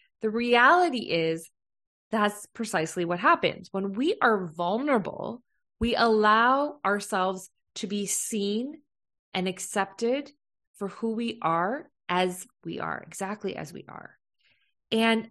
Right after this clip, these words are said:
that benefit of being accepted for who you are can actually then turn into and help you to build your own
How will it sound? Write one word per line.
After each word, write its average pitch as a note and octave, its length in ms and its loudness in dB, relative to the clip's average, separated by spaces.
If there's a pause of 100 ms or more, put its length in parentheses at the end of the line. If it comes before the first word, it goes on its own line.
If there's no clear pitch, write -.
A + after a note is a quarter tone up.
(140)
that G3+ 360 2
benefit A#3+ 800 2
of F#3 160 -6
being G#3 260 -2
accepted A3 540 -6
for F3+ 200 -8
who - 160 -10
you F#3 300 -10
are F3+ 500 0 (460)
can - 180 -8
actually B3 420 -2
then G3+ 460 -4 (120)
turn A3 320 -4
into G3+ 680 -4
and F3 140 -8
help G#3 380 -8
you G3 80 -8
to F3+ 140 -10
build F3 640 -4 (640)
your G3 320 -2
own G3+ 340 2